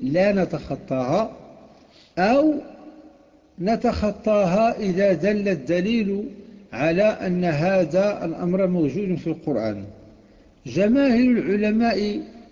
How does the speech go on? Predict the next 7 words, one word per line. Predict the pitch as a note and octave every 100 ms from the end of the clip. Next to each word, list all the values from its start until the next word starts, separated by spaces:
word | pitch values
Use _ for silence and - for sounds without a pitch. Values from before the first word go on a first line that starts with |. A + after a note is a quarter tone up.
| -
على | B2+ E3 F3
الذهاب | D3 B2 D3+ C3+ E3+ E3 D#3+
إلى | C#3 D3+ D3
التجاوز، | D3 C#3 A2 B2+ B2 A2+ G#2 F2 - - - A2+ G#2
جاوزوا | C#3+ C#3+ C3 A2 -
أسلوب | F#2+ C#3+ A2+
القرآن | G#2 - G#2 G2+ D3+ F3